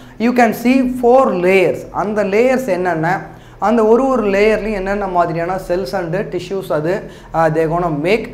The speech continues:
அது என்ன மாதிரியான பிரைமரி ஃபங்க்ஷனை பார்க்குது, அதை தான் நம்ம இந்த histology of gut-ல நம்ம பார்க்க போறோம். So, நான் ஏற்கனவே சொன்ன மாதிரி இதுல, அஹ், நிறைய layers of,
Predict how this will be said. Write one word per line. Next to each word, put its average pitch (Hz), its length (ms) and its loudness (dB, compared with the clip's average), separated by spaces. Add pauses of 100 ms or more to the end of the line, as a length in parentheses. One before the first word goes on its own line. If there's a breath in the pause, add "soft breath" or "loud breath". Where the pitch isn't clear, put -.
(260 loud breath)
அது 262 240 2
என்ன 233 220 0
மாதிரியான 196 400 0
பிரைமரி 185 420 -2
ஃபங்க்ஷனை 165 520 -6
பார்க்குது, 151 520 0
அதை 185 260 -2
தான் 202 120 0
நம்ம 170 220 -2
இந்த 156 160 -2
histology 165 480 -2
of 147 60 -2 (100)
gut-ல 147 220 -2
நம்ம 147 220 -2 (320)
பார்க்க 165 360 2
போறோம். - 100 -12 (1000 loud breath)
So, 247 100 4
நான் 247 100 6
ஏற்கனவே 233 300 2
சொன்ன 208 160 0
மாதிரி 202 320 2
இதுல, 175 480 0 (320 loud breath)
அஹ், 180 440 6
நிறைய 247 340 2
layers 220 460 4
of, 214 120 6